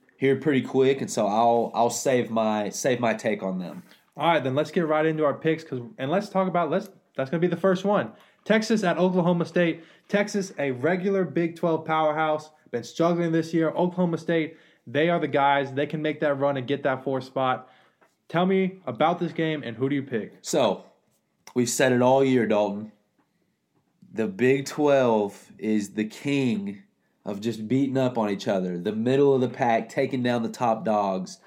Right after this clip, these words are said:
Speaker 1: The top dogs, you know, purging out the bottom people. And you just, you just never know what's gonna happen. And, and I think this week, this is the perfect example of something like that. Uh, you know, Oklahoma State,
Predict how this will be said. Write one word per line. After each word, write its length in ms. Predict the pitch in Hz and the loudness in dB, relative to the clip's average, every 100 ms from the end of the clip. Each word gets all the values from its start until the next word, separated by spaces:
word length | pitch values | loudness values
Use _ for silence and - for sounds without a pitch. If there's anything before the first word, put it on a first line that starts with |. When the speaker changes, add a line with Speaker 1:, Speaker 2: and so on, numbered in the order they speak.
| _ - | _ -10
Speaker 1:
The 80 | |
top 360 | 104 160 147 113 | -2 2 2 0
dogs, 460 | 131 127 110 101 - - _ _ _ _ | 0 2 2 -2 -8 -20 _ _ _ _
you 120 | - 117 | -4 0
know, 140 | 104 | 0
purging 420 | - 151 135 131 | 0 2 2 4
out 220 | 131 120 | 2 2
the 60 | 117 | 0
bottom 400 | 107 110 110 98 | 2 4 2 0
people. 360 | 117 95 98 101 | -2 -2 -2 -2
And 120 | 110 | -2
you 60 | |
just, 220 | 113 127 123 | -2 -4 -4
you 80 | |
just 200 | 131 135 | -4 -2
never 260 | 135 139 131 | 0 2 2
know 200 | 131 127 | 2 2
what's 220 | 120 113 | 2 0
gonna 200 | 117 107 | -2 -2
happen. 360 | 104 110 107 95 | -2 -2 -2 -4
And, 140 | 92 | -4
and 140 | 107 117 | -4 -4
I 100 | 127 | -2
think 240 | 160 131 | -2 0
this 240 | 139 135 | 0 0
week, 340 | 135 131 120 - - - | -2 0 -2 -8 -20 -6
this 260 | 123 127 120 | -2 0 -2
is 80 | 110 | 0
the 180 | 120 110 | 0 0
perfect 500 | - - 156 147 127 | -2 0 2 0 -2
example 500 | 113 123 127 120 113 | -2 0 -2 0 -2
of 100 | 107 | -2
something 360 | - 127 117 107 | -2 -2 -2 -2
like 340 | 104 110 107 | 0 -2 -2
that. 440 | 101 98 92 - - | -2 -2 -2 -10 -10
Uh, 360 | 104 98 98 98 - - - | -6 -2 -2 -4 -8 -14 -2
you 60 | |
know, 120 | 110 104 | 0 2
Oklahoma 380 | 127 131 139 | 0 0 0
State, 480 | 123 - 151 151 139 | 0 2 4 4 0